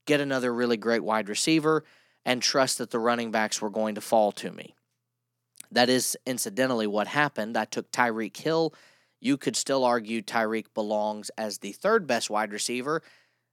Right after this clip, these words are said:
I actually got him as the fifth wide receiver taken, or sixth, actually. So I, I'll, I'll take that value all day. And then in round five, I took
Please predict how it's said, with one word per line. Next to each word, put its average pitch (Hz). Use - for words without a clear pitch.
I 156
actually 202
got 151
him 190
as 170
the 151
fifth -
wide 165
receiver 156
taken, 156
or 120
sixth, -
actually. 90
So -
I, 131
I'll, 151
I'll 170
take 180
that 131
value 127
all 110
day. 123
And 135
then 156
in 131
round 120
five, 117
I 107
took -